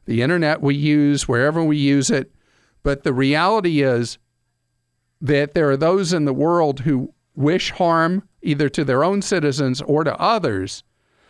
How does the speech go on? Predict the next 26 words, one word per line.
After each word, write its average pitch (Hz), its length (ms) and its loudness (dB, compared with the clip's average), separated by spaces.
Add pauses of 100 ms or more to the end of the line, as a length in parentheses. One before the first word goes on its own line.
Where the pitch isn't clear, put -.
(240)
And 139 420 0
right 196 260 0
now, 185 180 0
if - 120 -4
you're 180 120 0
carrying 165 420 0
a 113 60 0
blue 143 340 0
phone, 196 440 0 (140)
which - 200 -4
I 127 100 0
know 143 240 2
is 131 200 -2
what 117 240 -4
you're 117 80 -2
thinking, 180 580 -2 (260)
"What 147 120 0
does 139 140 0
this 156 220 -2
mean 135 240 0
to 110 100 -2
me?" 156 380 0 (640)
I 143 160 0
think 170 220 -2
pretty 165 280 0
quickly 147 840 -2